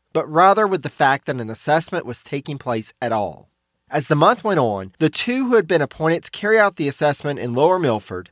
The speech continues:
made themselves scarce, and the district assessor tried once more to reason with the locals,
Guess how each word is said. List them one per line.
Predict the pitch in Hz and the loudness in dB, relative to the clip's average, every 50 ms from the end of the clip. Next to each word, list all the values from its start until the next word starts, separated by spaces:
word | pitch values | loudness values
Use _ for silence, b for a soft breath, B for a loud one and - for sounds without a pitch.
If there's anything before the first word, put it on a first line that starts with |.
| _ | _
made | 127 135 151 185 196 | 2 4 4 4 4
themselves | 170 190 175 156 - 160 135 127 120 - | 2 -2 -4 0 2 4 4 4 2 -2
scarce, | - - - 131 104 87 76 - - - - - - _ _ _ _ _ | -8 -8 -6 -6 -6 -6 -8 -14 -18 -18 -18 -18 -20 _ _ _ _ _
and | 165 160 147 | 0 0 2
the | 143 | 2
district | 143 185 214 - - 233 214 - | 2 2 2 2 0 -2 -2 -2
assessor | 170 - - 139 123 123 - - 131 117 | -8 -4 0 0 0 0 0 -4 -6 -6
tried | - - - 123 123 120 117 113 101 | -6 -4 0 2 2 2 0 -2 -4
once | 104 123 165 220 - - - | 2 4 4 4 2 0 -6
more | 160 143 123 107 90 87 95 | -4 -2 -2 -2 -4 -6 -10
to | - - 113 | -14 -14 -14
reason | 98 117 143 160 190 185 180 196 180 | -6 -4 -2 -2 -2 -2 -4 -4 -4
with | 165 143 | -2 -4
the | 131 | -2
locals, | 120 113 104 98 90 - 92 85 85 - - | -2 -2 -2 -2 -4 -8 -16 -18 -18 -18 -20